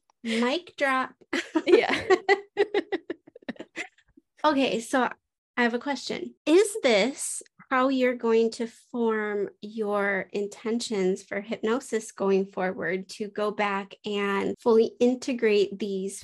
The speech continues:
Speaker 2: faded parts of you, these most healed parts?
Speaker 1: Yeah. So I want to start a script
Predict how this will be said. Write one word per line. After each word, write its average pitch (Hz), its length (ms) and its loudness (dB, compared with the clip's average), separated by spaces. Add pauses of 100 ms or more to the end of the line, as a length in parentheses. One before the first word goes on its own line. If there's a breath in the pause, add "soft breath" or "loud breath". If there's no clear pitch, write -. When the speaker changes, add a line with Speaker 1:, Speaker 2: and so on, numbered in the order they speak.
Speaker 2:
faded 196 440 -2 (440)
parts 262 280 -6
of 226 120 -6
you, 185 200 -2
these 196 240 -2
most 202 340 -4
healed 190 260 -6
parts? - 540 -12 (500)
Speaker 1:
Yeah. 196 680 -8
So 226 280 -4
I 202 180 0
want 294 240 -4
to 320 60 -6
start 240 280 -2
a 226 40 -8
script - 720 -6